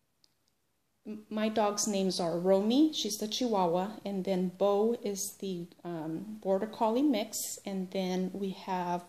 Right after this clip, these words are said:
um, we call her Gina.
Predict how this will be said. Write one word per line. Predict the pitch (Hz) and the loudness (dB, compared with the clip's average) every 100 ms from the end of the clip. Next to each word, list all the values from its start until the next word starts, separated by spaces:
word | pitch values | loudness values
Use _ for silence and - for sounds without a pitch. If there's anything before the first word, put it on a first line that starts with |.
| - | -10
um, | 185 165 156 180 - _ _ _ _ _ _ _ _ _ _ _ _ _ _ _ _ | -6 -4 -4 -6 -10 _ _ _ _ _ _ _ _ _ _ _ _ _ _ _ _
we | 226 | -8
call | 220 - 233 | -6 -2 2
her | 220 | 2
Gina. | 214 226 196 190 254 | 2 2 4 4 2